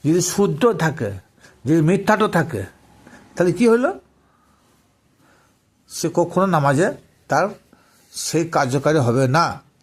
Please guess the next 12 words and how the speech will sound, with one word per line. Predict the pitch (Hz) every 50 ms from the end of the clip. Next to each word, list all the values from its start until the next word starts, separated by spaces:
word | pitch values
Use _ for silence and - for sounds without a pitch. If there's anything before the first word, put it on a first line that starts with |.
| - _ _ _ _ _ -
সুতরাং | - - 135 135 180 185 190 214 254 320 - - _ _ _ _ _ _ _ _ _ _ _ _
যে | 101 101 101 139 185 196
নামাজে, | 185 175 170 170 165 160 139 175 214 262 247 - - - - _ -
যে | 110 101 127 180 214 196
সালাতে | - - 165 165 165 - 202 220 277 294 - - _ _ _ _ _ _ _ _ _ _ _ _ _ _ _ _ _ _ _ _ _ _ -
আল্লাহ | 123 139 143 151 147
পাক | 156 151
রব্বুল | 139 139 135 127 135 143
আলামিন | 151 151 160 156 160 190 220 226
প্রতিদান | - - - 147 135 - 131 143 151 160
দেবো | 151 143 143 143
বলেছেন | 143 160 165 170 - 190 214